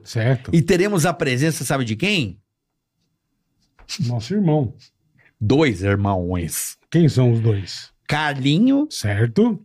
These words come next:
Speaker 2: e Ceará.
Speaker 1: Boa.
Speaker 2: Essa
Speaker 1: Ótimo.
Speaker 2: dupla de
Speaker 1: Porra.
Speaker 2: tanto sucesso
Speaker 1: Sensacional.
Speaker 2: aqui no Ticaracati Cast.
Speaker 1: Gênio.
Speaker 2: Carlinhos
Speaker 1: Gênio.
Speaker 2: e Ceará juntos com a gente no palco no dia quatro. Você vai poder acompanhar no próprio sábado. A gente vai, é no próprio sábado mesmo, na segunda,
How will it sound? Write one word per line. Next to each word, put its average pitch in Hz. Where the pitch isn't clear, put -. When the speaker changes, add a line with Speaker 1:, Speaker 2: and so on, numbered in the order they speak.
Speaker 2:
e 151
Ceará. 131
Speaker 1:
Boa. 127
Speaker 2:
Essa 147
Speaker 1:
Ótimo. 117
Speaker 2:
dupla 160
de 143
Speaker 1:
Porra. 214
Speaker 2:
tanto 214
sucesso 127
Speaker 1:
Sensacional. 165
Speaker 2:
aqui 110
no 135
Ticaracati 120
Cast. 123
Speaker 1:
Gênio. 127
Speaker 2:
Carlinhos 151
Speaker 1:
Gênio. 143
Speaker 2:
e 131
Ceará 127
juntos 143
com -
a 120
gente 120
no 120
palco 120
no 113
dia 117
quatro. 120
Você -
vai 127
poder 135
acompanhar 147
no 196
próprio 208
sábado. 170
A 135
gente 143
vai, 156
é 131
no 139
próprio 175
sábado 180
mesmo, 165
na 123
segunda, 117